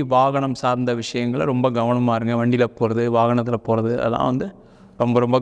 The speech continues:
கவனமா இருங்க. அதுல ரொம்ப கேர்ஃபுல்லா தேவையில்லாத விஷயத்துக்கு அந்த வண்டி வாகனத்தை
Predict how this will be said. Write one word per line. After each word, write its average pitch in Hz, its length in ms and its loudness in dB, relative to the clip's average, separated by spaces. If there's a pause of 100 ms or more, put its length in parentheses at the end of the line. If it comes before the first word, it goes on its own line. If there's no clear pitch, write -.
கவனமா 120 420 0
இருங்க. 113 180 -4 (280)
அதுல 127 260 0 (380)
ரொம்ப 156 340 0 (380)
கேர்ஃபுல்லா 135 440 -2 (680)
தேவையில்லாத 151 640 2 (100)
விஷயத்துக்கு 143 500 -2
அந்த 127 100 0
வண்டி 131 340 0
வாகனத்தை 123 320 -2